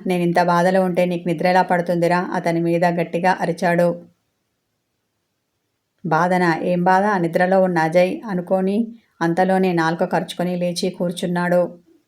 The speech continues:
కొరకొర అతన్నే చూస్తున్న శారదుని చూసి దడుచుకున్న అజయ్,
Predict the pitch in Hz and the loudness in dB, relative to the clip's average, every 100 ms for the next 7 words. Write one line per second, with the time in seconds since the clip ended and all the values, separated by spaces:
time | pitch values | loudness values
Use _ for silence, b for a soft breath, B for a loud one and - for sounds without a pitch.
0 | _ _ _ _ - 190 180 196 202 180 | _ _ _ _ -2 -2 2 2 2 2
1 | 180 180 185 180 170 185 185 175 170 170 | 0 -2 -2 -2 -4 -4 -6 -4 -4 -4
2 | 180 185 180 170 175 175 170 165 - 180 | -2 -2 -2 -2 -2 -2 -2 -4 -6 -4
3 | 175 160 165 185 | 0 0 0 0